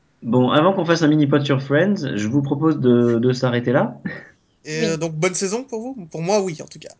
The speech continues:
Speaker 1: Ah,
Speaker 3: Ah
Speaker 1: excellent.
Speaker 3: oui,
Speaker 2: Excellent.
Speaker 3: bonne saison, bonne saison.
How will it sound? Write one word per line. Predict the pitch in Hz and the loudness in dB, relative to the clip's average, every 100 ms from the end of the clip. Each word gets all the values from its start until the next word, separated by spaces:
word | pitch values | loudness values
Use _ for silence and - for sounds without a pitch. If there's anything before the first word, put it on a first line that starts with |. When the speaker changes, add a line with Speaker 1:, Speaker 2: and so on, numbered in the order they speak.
| - | -6
Speaker 1:
Ah, | 98 | -2
Speaker 3:
Ah | |
Speaker 1:
excellent. | 320 466 440 - | 2 4 4 0
Speaker 3:
oui, | 247 _ 175 | -12 _ -18
Speaker 2:
Excellent. | - - 254 | -18 -12 -12
Speaker 3:
bonne | 254 | -8
saison, | 277 240 233 233 | -8 -6 -8 -10
bonne | 233 226 | -12 -12
saison. | 233 214 | -14 -16